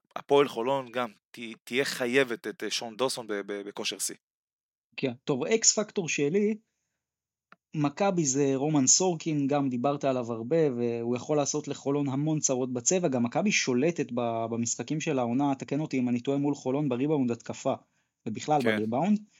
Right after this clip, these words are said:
Speaker 1: צודק.
Speaker 2: אה, אז זה, זה מישהו שבהחלט, אה, יוכל להמשיך את המגמה. בחולון, זה, זה האקס פקטור נראה לי שלהם, אה, כבר בכל השנתיים האחרונות, זה איידן דלטון,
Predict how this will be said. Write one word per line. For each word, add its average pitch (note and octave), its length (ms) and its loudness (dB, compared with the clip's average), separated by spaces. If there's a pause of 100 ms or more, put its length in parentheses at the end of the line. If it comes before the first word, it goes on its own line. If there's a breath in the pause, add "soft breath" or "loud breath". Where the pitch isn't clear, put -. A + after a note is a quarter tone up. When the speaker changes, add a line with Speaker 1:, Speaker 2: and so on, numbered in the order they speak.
Speaker 1:
צודק. G#2+ 200 -6
Speaker 2:
אה, A2 260 -2
אז - 320 -10
זה, D#3 280 -4
זה C#3+ 140 0
מישהו D3 280 0
שבהחלט, C3+ 580 -2
אה, C3+ 40 2
יוכל B2 400 0
להמשיך B2+ 360 -2
את - 60 -4
המגמה. C3 580 2 (540 soft breath)
בחולון, D3+ 760 0 (460)
זה, D#3+ 240 -4
זה C#3+ 120 0
האקס A#3+ 280 -2
פקטור B3+ 220 -4
נראה G3 180 -2
לי A3+ 80 -2
שלהם, F#3 420 0
אה, D3+ 120 0
כבר C#3+ 260 -2
בכל G3 240 -2
השנתיים C#3 420 0
האחרונות, C#3+ 400 -2
זה D#3+ 80 -2
איידן A3 240 0
דלטון, C3+ 460 0